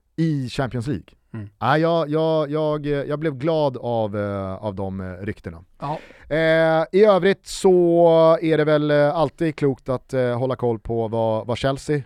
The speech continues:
Speaker 1: och Todd Bowley gör här, eh, sista dagarna. Eh, hur det kommer påverkas. Eh, Arsenal,
Speaker 2: Det, det ko-, det
Speaker 1: även
Speaker 2: kommer
Speaker 1: fast
Speaker 2: vara
Speaker 1: man tog in
Speaker 2: spurt i Italien också, ska jag säga.
Speaker 1: även fast man tog in här Kivior från Spezia,
Speaker 2: Mm.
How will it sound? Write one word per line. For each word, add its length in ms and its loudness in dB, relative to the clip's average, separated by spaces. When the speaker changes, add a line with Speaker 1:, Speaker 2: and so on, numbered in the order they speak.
Speaker 1:
och 200 -4
Todd 220 -4
Bowley 320 2
gör 220 0
här, 200 -4
eh, 420 -8
sista 280 -10
dagarna. 360 -4
Eh, 140 -6
hur 160 -4
det 60 -4
kommer 200 -6
påverkas. 640 -6
Eh, 360 -4
Arsenal, 580 0
Speaker 2:
Det, 260 -4
det 160 2
ko-, 200 0
det 60 -2
Speaker 1:
även 120 6
Speaker 2:
kommer 220 6
Speaker 1:
fast 160 4
Speaker 2:
vara 80 4
Speaker 1:
man 80 2
tog 120 8
in 60 -6
Speaker 2:
spurt 100 -4
i 80 6
Italien 460 4
också, 280 -4
ska 100 -10
jag 80 -6
säga. 100 -2
Speaker 1:
även 120 -2
fast 140 0
man 120 -2
tog 160 0
in 120 0
här 120 0
Kivior 440 2
från 280 -6
Spezia, 460 -2
Speaker 2:
Mm. 120 0